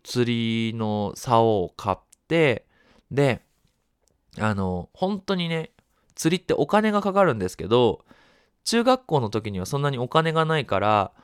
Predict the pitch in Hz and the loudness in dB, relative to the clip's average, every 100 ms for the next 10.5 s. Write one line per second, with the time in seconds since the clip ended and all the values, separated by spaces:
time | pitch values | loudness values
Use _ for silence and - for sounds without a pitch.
0 | _ _ _ 107 107 123 139 214 208 208 | _ _ _ -4 2 2 2 0 -2 -4
1 | 208 208 156 107 95 - - - 135 - | -2 -2 -2 -6 -8 -10 -12 -8 -6 0
2 | 120 - - - - - 226 226 160 117 | -2 -2 -8 -8 -8 -8 -10 -6 -4 0
3 | 107 110 - 151 - - 170 135 104 95 | 2 2 -2 -8 -8 -4 -2 -2 -6 -4
4 | 98 131 101 - 92 - - - - - | 0 0 -2 -4 -6 -8 -20 -20 -20 -6
5 | 107 107 104 98 95 - _ _ - 139 | -2 0 0 -2 -4 -10 _ _ 0 2
6 | 160 175 175 170 - 127 143 160 165 160 | 2 2 2 0 -4 -2 0 4 4 4
7 | 156 147 - - 117 160 _ _ _ - | 2 0 -4 -10 -10 -12 _ _ _ -4
8 | 117 104 98 95 - 135 123 143 143 139 | -2 -2 -2 -6 -6 -6 -6 -4 -2 -2
9 | 131 127 127 127 147 180 123 - _ _ | -2 -2 -2 -4 -4 -4 -6 -10 _ _
10 | - 120 113 104 | -8 -4 -2 -4